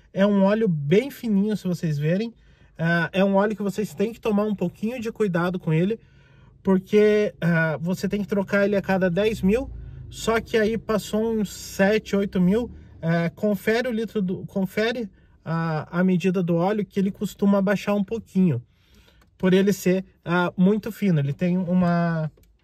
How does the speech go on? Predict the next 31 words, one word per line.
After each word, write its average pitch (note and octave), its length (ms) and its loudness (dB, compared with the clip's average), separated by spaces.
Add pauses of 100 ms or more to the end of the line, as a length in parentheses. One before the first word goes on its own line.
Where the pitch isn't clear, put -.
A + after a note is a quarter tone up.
(200)
ele G#3+ 140 -2
é A3 60 0
bem B3 200 -4
fino B3+ 280 -6
mesmo, G3 260 -2
ele E3 60 -2
parece F#3 420 -6
um A3+ 240 -6
óleo A3+ 220 -6
normal, G3 380 -2
um E3 40 -2
óleo F3 140 -2
de F3 100 -6
cozinha, E3 340 -2
não D3 140 -2
é F#3+ 60 -2
aquele G3+ 240 -2
óleo F#3+ 240 2
de F3 100 0
motor, F3 420 2 (460)
ah, D3+ 200 -2
grosso, D3 760 2 (480)
é, C#3 400 -6
é D3+ 120 -2
um E3 120 2
óleo F3 220 2
bem F3+ 240 0
fino. B2+ 360 -4 (640)
Então, B3 460 0 (140)
é, G3 400 2
geralmente B3 720 -2